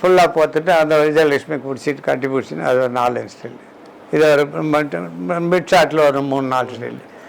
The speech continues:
எட்டு ஒன்பது ஸ்டில் ஆயிப்போச்சா? "கொஞ்சம் கிட்ட வாங்க, கிட்ட வாங்க, கிட்ட வாங்க." இது வரைக்கும் வச்சுங்க, இது வரைக்கும். ஓகே, கட்டி பிடிச்சின்னு அது ஒரு பன்னெண்டு ஆயிப்போச்சு. "பன்னெண்டு ஆயிடுச்சா?" "ஆ, ஆயிடுச்சு." "சார், கலர்?"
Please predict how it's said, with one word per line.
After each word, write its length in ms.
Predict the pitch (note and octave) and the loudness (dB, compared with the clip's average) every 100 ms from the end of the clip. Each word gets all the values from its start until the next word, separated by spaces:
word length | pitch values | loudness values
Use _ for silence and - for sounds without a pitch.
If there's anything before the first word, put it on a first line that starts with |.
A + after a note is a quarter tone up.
| - - - - | -20 -20 -6 -2
எட்டு 260 | D3+ D3+ | 2 2
ஒன்பது 260 | D3 D3+ C3+ | 4 4 2
ஸ்டில் 240 | C#3+ C#3 | 2 2
ஆயிப்போச்சா? 520 | B2+ B2 B2+ D3 D3 A2+ - - - - - - - C#3+ | 2 0 -4 -4 -4 -6 -18 -20 -20 -20 -20 -20 -8 -2
"கொஞ்சம் 180 | C#3 | 0
கிட்ட 260 | C#3 D#3+ E3 | 2 4 4
வாங்க, 160 | B2 G2 - - - - - - - - | 4 0 -12 -20 -20 -20 -20 -20 -20 -6
கிட்ட 260 | - F#3+ G3+ | 0 4 6
வாங்க, 240 | F3 E3 | 6 4
கிட்ட 260 | D3 F#3+ G3 | 2 2 4
வாங்க." 260 | F#3 D#3+ E3 | 6 6 4
இது 140 | F3+ | 6
வரைக்கும் 260 | F3+ F#3+ E3+ | 6 6 2
வச்சுங்க, 580 | - D3+ C3 F#3+ A3 - - - - | 2 0 2 2 2 -2 -14 -16 -2
இது 100 | D#3 | 4
வரைக்கும். 380 | D#3 B2+ B2 A#2+ | 4 4 0 0
ஓகே, 320 | C3 - - - - - - | 0 -2 -14 -18 -20 -20 -4
கட்டி 260 | C#3+ C3+ C#3+ | -2 0 -2
பிடிச்சின்னு 480 | B2+ - B2+ D3 D#3+ - - - - | -2 -4 -6 -6 -10 -16 -20 -20 -6
அது 300 | - D3 C3+ | 0 4 4
ஒரு 220 | B2 A2+ - - - | 2 -2 -12 -20 -4
பன்னெண்டு 340 | D#3 D3+ D3 C3+ | 0 0 2 2
ஆயிப்போச்சு. 400 | C3+ B2+ G#2+ - - - - - - - - | 2 0 -10 -12 -20 -20 -20 -20 -20 -12 0
"பன்னெண்டு 240 | F3 G3+ F#3+ | 4 6 6
ஆயிடுச்சா?" 280 | G3 F#3 G3+ D3 G#2 - - | 6 6 4 4 -2 -8 -2
"ஆ, 300 | D3+ C3+ C#3+ | 0 2 0
ஆயிடுச்சு." 280 | C3 G#2+ G2+ - - - - - | 0 -4 -14 -16 -20 -20 -20 -8
"சார், 240 | - F#3 D3+ | 2 4 4
கலர்?" 460 | F3 G3+ F#3+ B2 | 6 6 6 2